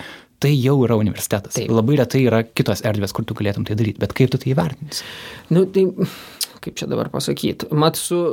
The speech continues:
Speaker 2: su tais teisingai ieškom tų objektyvių kriterijų.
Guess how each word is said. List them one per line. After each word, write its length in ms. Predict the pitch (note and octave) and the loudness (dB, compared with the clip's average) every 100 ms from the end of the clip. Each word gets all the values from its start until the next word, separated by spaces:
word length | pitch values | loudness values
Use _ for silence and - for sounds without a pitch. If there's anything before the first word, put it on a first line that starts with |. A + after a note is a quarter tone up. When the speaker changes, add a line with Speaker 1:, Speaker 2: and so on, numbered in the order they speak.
| C#3 E3 E3 | 0 0 0
Speaker 2:
su 200 | D3+ - | -2 -4
tais 340 | D3+ E3 F3 E3+ E3 | -2 0 0 0 0
teisingai 480 | C#3+ C#3 - G3 A3+ | 0 0 0 2 2
ieškom 400 | G3 F3+ F3+ F3 | 2 2 2 0
tų 120 | D3+ F#3 | 2 2
objektyvių 560 | E3+ D3+ D#3 - C#3+ D#3+ | 2 0 -2 -2 0 0
kriterijų. 760 | E3 D#3+ D3 A#2 G2+ A#2 C3+ G#3 | 2 0 2 0 0 -2 0 0